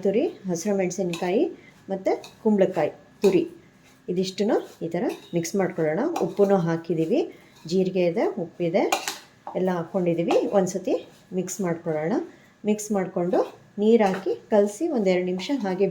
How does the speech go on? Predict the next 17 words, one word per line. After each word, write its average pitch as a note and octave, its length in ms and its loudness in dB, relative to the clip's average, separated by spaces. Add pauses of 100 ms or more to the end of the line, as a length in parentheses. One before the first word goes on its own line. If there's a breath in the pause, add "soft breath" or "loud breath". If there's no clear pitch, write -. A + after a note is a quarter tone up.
ಬಿಟ್ಟು G#3+ 320 4 (560 loud breath)
ಆಮೇಲೆ A#3 300 4 (120)
ನಾವು A3 160 0 (180)
ಸ್ಟೀಮಿಗೆ F3 460 -2 (180)
ಇಡಬೇಕು. D#3 380 -4 (260)
ಇಡ್ಲಿ A3 220 6 (100)
ಪ್ಲೇಟಲ್ಲಿ A3 460 2 (400 loud breath)
ಸ್ಟೀಮ್ಗೆ F#3 340 2
ಇಡ್ಬೋದು. D#3 400 0 (1600 loud breath)
So - 60 -6 (120)
ಈಗ F3+ 100 0 (140)
ನಾನು G3+ 180 0 (1200)
ಒಂದು F#3 200 4 (100)
ಅದೇ G3 220 10
ಬಟ್ಲು, G3 300 6
ನಾವು F#3 120 6 (100)
ಯಾವ F#3 100 6